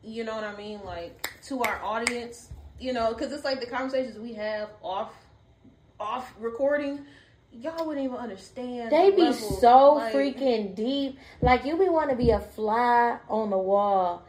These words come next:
Speaker 1: If you could.
Speaker 2: if you could to, like, hear these conversations. They be motivating. Y'all already know we have revealed that we done cried on the couch before and stuff. Like, we've had some really moving and touching conversations.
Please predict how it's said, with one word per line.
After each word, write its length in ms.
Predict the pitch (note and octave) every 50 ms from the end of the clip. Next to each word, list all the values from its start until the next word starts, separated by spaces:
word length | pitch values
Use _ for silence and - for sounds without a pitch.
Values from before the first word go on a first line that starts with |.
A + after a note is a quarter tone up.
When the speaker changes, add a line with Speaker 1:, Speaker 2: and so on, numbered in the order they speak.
| - -
Speaker 1:
If 200 | A3 A#3 A#3 G3
you 80 | F#3+
could. 160 | - - -
Speaker 2:
if 200 | - A3 A3+ G#3+
you 180 | A3+ B3 A#3+ A3
could 580 | - - - C4+ C4+ C4+ C4+ B3+ B3 A#3 G#3+ -
to, 100 | - A#3
like, 220 | A3+ G#3+ G#3+ G#3
hear 220 | - - A#3 A3 A3
these 240 | G#3+ G#3+ G3+ G3 -
conversations. 720 | - G3+ G3 F#3+ G3 G3 - G3+ G3+ G3+ G3 G3+ G3 F#3+
They 140 | F#3+ A3 A#3+
be 120 | A#3+ B3 A#3
motivating. 720 | G#3+ G3+ G3+ G#3 G#3 G3+ G#3 G3+ G3+ G3+ G#3 G3+ G#3 G#3 - - - _
Y'all 260 | - B3 C#4+ E4+ E4 D4+
already 380 | C4 B3 A#3 A#3 A3 G#3+ G#3
know 200 | G3+ G#3 G#3 G#3
we 120 | G#3+ G#3+ G#3+
have 180 | A#3+ G#3+ G3+ G3+
revealed 340 | G#3 G3+ F#3+ G#3+ G#3 G#3 G3
that 100 | F#3+ F#3+ G#3
we 80 | C4
done 180 | B3+ A#3 G3 -
cried 380 | - G3 F#3+ F#3+ F#3+ F#3+ F#3+
on 140 | F#3+ F#3+ F#3
the 40 | F#3+
couch 340 | F#3+ - G3+ F#3+ F#3+ - - G3+
before 340 | G3 F#3 F#3+ G3+ F#3+ F#3+
and 80 | F#3+ F#3+
stuff. 300 | F#3+ - G3 G3 F#3+ G3
Like, 160 | G3 G3 - - - - - - _
we've 200 | - - C#4 D4
had 240 | D#4 C#4+ B3+ B3+ B3
some 240 | B3 A3 G#3+ G#3
really 260 | G#3 A3 A3+ A#3 A3+ A3
moving 460 | G3+ G3+ G3+ G#3+ G#3+ G3+ G#3 G3+ G3
and 140 | F#3+ F#3+ F#3
touching 340 | - G3+ F#3+ F#3+ - - -
conversations. 720 | - G3 F#3 F#3 F#3 F#3 - F#3+ F#3+ G3 G3 A3 A3 G#3